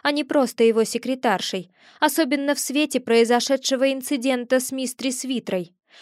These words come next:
Поэтому я гордо выпятила грудь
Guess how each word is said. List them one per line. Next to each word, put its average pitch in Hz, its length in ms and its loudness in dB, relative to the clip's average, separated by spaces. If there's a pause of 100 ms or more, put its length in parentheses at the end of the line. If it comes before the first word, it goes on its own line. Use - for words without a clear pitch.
(140)
Поэтому 381 400 4
я 262 240 4
гордо 220 480 2
выпятила 208 520 -2
грудь 294 380 0